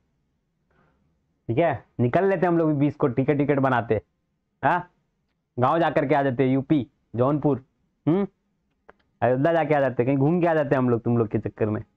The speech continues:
दो सौ, तीन सौ गायब हो जा रहे हो, बताओ।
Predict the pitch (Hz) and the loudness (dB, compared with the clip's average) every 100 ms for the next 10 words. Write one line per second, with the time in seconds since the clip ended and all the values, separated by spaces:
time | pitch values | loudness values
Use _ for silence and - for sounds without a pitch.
0 | _ _ _ _ _ _ _ _ _ 123 | _ _ _ _ _ _ _ _ _ -2
1 | 156 190 175 165 175 151 151 143 135 135 | 0 2 0 2 2 2 2 2 2 2
2 | 147 170 - | 0 0 -4